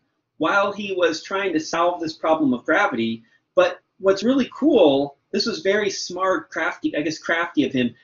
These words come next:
He didn't tell anyone about calculus. So he published all this stuff about gravity and about his laws of motion, which we're gonna learn in a minute.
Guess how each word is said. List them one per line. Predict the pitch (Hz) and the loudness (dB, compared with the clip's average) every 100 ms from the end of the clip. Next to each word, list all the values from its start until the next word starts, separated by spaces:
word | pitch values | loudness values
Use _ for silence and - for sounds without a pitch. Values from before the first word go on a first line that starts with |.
| _ | _
He | - 226 226 | -2 -2 4
didn't | 240 262 240 - | 4 4 2 -2
tell | 208 220 214 | 0 2 4
anyone | 175 160 156 | 4 4 4
about | 151 147 - | 2 0 -2
calculus. | 165 180 - 107 107 | -2 -2 -4 -8 -8
So | - 170 | -2 -2
he | 185 196 | -2 -4
published | 220 240 254 - | 0 2 2 2
all | 196 | 0
this | 175 165 | 0 0
stuff | 175 170 | 0 0
about | 151 147 - | 0 0 0
gravity | 147 175 185 196 196 _ _ _ _ - | 0 0 -2 -4 -8 _ _ _ _ 2
and | 147 147 139 139 131 | 4 6 4 2 2
about | 135 131 127 | 2 2 0
his | 139 | -2
laws | 139 151 156 | 0 2 0
of | 131 | 2
motion, | 143 143 - 156 | 2 2 2 2
which | 127 - | 0 0
we're | 139 | -2
gonna | 135 123 | 0 0
learn | 123 120 | 0 0
in | 117 | -2
a | 117 | -2
minute. | 131 175 | 0 -2